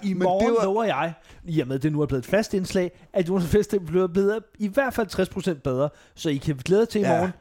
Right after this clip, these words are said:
Speaker 1: Den er skarp.
Speaker 2: Men
Speaker 1: Den
Speaker 2: jeg
Speaker 1: er skarp
Speaker 2: føler også,
Speaker 1: skåret.
Speaker 2: du saboterede den.
Speaker 1: Måske kan det være, at Poul Klargaard dukker op. Jeg ved
Speaker 2: Ærligt,
Speaker 1: det
Speaker 2: jeg
Speaker 1: ikke.
Speaker 2: havde glædet mig til det andet slag. Det gør jeg ikke mere. Nej, jeg gider, ved du hvad, jeg kan sgu mærke,
Speaker 1: Vi putter
Speaker 2: det
Speaker 1: det her lorteprogram i
Speaker 2: Ja,
Speaker 1: udbud, du.
Speaker 2: det,
Speaker 1: Vi
Speaker 2: den
Speaker 1: gør.
Speaker 2: er, den er,
Speaker 1: <laughs> Det er fint.
Speaker 2: ja. Så kan det være, at Nisse Lav
Speaker 1: Så
Speaker 2: køber
Speaker 1: tror jeg,
Speaker 2: det.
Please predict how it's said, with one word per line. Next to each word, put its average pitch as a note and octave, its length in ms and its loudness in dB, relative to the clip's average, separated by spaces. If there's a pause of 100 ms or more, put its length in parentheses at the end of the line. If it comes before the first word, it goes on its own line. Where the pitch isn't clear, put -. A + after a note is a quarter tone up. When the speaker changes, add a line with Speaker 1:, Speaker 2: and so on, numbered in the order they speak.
(140)
Speaker 1:
Den C#3 80 -2
er C3+ 60 -10
skarp. C#3+ 320 0 (220)
Speaker 2:
Men D#3 100 -4
Speaker 1:
Den D#3+ 100 2
Speaker 2:
jeg E3+ 60 4
Speaker 1:
er C#3+ 60 2
skarp F3+ 280 4
Speaker 2:
føler F#3+ 140 2
også, D#3+ 100 6
Speaker 1:
skåret. F3 80 0
Speaker 2:
du E3 60 -2
saboterede C3+ 500 0
den. C3+ 80 0
Speaker 1:
Måske F#3 360 -4
kan G3+ 140 -4
det F3 40 0
være, D#3+ 100 2
at E3 60 -2
Poul E3+ 180 0
Klargaard C#3+ 380 -4
dukker A#2 200 -6
op. G#2 180 -8
Jeg F3+ 80 4
ved G3 60 6
Speaker 2:
Ærligt, A3 140 2
Speaker 1:
det - 60 -2
Speaker 2:
jeg F#3 60 2
Speaker 1:
ikke. - 20 4
Speaker 2:
havde F3 140 2
glædet E3+ 220 2
mig F3 100 0
til D#3 140 -6
det D#3+ 80 2
andet C3+ 200 -2
slag. C#3 260 -4
Det D3+ 80 -8
gør D#3+ 140 -2
jeg C3+ 120 2
ikke C3+ 140 -4
mere. C3+ 180 -4 (1700)
Nej, A2+ 240 -2
jeg C3+ 120 -2
gider, D3+ 280 -4
ved D3+ 100 0
du D#3 60 2
hvad, C3+ 100 4
jeg C3 140 2
kan C3 120 -12
sgu - 140 -12
mærke, C3+ 260 -2
Speaker 1:
Vi F#3+ 60 2
putter G#3+ 180 4
Speaker 2:
det G3 100 2
Speaker 1:
det A#3 80 6
her A3+ 80 6
lorteprogram F#3 520 2
i - 40 4
Speaker 2:
Ja, D3 60 4 (180)
Speaker 1:
udbud, F3 120 8
du. F3+ 100 0
Speaker 2:
det, E3 80 4
Speaker 1:
Vi D#3 40 2
Speaker 2:
den G3 80 0
Speaker 1:
gør. A3 120 6
Speaker 2:
er, - 80 4 (140)
den D#3 120 0
er, D3 120 -2
Speaker 1:
<laughs> - 60 -20
Det G#3+ 100 4
er B3 80 -2
fint. - 180 -6
Speaker 2:
ja. C3 140 4 (560)
Så D#3 80 -2
kan D#3 80 2
det D#3+ 60 2
være, D#3+ 100 2
at D#3 60 0
Nisse D3 260 0
Lav C#3+ 220 0
Speaker 1:
Så D#3+ 60 -14
Speaker 2:
køber C#3 120 0
Speaker 1:
tror F3 80 6
jeg, E3+ 60 6
Speaker 2:
det. E3+ 80 6